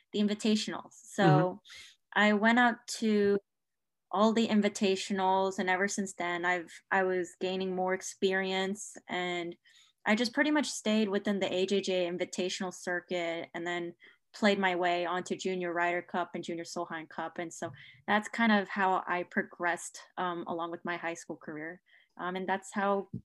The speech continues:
Speaker 1: Coach Brooks from Duke managed to notice me and, uh, asked if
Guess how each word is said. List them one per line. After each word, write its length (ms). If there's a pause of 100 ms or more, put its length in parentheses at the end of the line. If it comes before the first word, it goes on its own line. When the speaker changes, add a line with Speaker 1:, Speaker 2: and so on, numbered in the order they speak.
Speaker 1:
Coach 280
Brooks 240
from 180
Duke 360
managed 360
to 100
notice 380
me 220
and, 280
uh, 340 (220)
asked 800
if 180